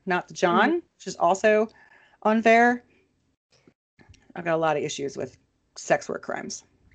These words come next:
Speaker 2: Yeah, well, and especially since, um, like, sex workers want to be safe.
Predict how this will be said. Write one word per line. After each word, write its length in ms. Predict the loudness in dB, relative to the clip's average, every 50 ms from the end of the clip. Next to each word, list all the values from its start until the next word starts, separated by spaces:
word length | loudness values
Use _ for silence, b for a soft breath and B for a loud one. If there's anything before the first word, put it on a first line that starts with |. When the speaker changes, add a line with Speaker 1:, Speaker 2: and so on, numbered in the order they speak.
| _ _ _ _ _ _ _ -6
Speaker 2:
Yeah, 360 | -4 -2 0 0 -2 -4 -4 -2
well, 180 | 0 0 2 2
and 160 | 0 0 -2
especially 600 | -4 -2 -2 -2 -2 -2 -2 -4 -2 -2 -2 -2
since, 420 | -4 -4 -6 -4 -4 -4 -6 -6 -6
um, 360 | -4 -4 -4 -6 -8 -8 -12 -14 -20 _ _ _ _ _ _ _ _ _ _ _ _ _ _ _ _ _ _ _ _ _ _ _ _ _ _ _ _ -8
like, 340 | -4 -2 0 0 0 -2 -6 _ _ _ _ -14 -14 -14 -16 -20 _ _ _ _ _ _ _
sex 320 | -2 0 0 0 0 0
workers 360 | 0 0 2 2 2 2 2
want 240 | 2 0 -2 -2 -2
to 100 | -6 -6
be 200 | -4 -2 -2 -2
safe. 540 | -4 -2 0 2 2 2 2 0 -2 -4 _